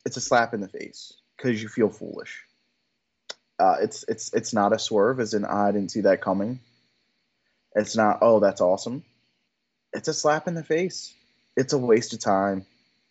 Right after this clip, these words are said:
And I know people consume W W E differently now. Video clips,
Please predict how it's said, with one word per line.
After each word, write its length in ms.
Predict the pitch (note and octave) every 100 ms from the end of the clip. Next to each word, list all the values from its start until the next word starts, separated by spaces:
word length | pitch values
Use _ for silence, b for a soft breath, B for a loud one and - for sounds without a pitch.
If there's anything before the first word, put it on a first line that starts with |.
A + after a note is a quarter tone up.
| _ _ _ _ _ _ _ _ -
And 120 | B2+
I 80 | A#2
know 120 | A#2+
people 300 | A2+ B2 -
consume 760 | A2+ A2+ - G#2+ G#2 G#2 G#2 G#2
W 220 | A#2 G#2
W 60 | G#2+
E 40 | G2+
differently 380 | G2+ - -
now. 380 | G#2+ G2 G2 G2+ - _ b b -
Video 420 | G#2+ G#2 G2+ G2
clips, 600 | - G2 F#2 - -